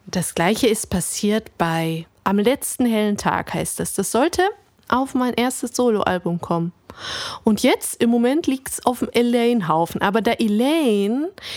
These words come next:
ja jetzt die Einfälle haben, wir müssen auf einmal täglich einen Podcast machen, gefühlt. <laughs> Äh, ja, dann dauert das natürlich noch, ne?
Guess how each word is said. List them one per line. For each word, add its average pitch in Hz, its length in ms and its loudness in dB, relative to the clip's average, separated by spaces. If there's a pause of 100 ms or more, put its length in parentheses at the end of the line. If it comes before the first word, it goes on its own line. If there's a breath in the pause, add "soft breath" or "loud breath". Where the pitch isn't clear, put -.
(120 loud breath)
ja 240 100 2
jetzt 233 540 0
die - 320 -4
Einfälle 226 580 2
haben, 208 360 2
wir 233 80 0
müssen 233 260 0
auf 220 120 -2
einmal 226 280 0 (400 loud breath)
täglich 302 440 0
einen 254 120 -4
Podcast - 840 -2
machen, 196 280 0
gefühlt. 233 640 -4
<laughs> 587 40 -12 (760 loud breath)
Äh, 233 80 0 (100)
ja, 180 400 4
dann 180 160 2
dauert 370 300 4
das 196 160 -4
natürlich 170 420 -6
noch, 156 180 -6
ne? 220 180 -4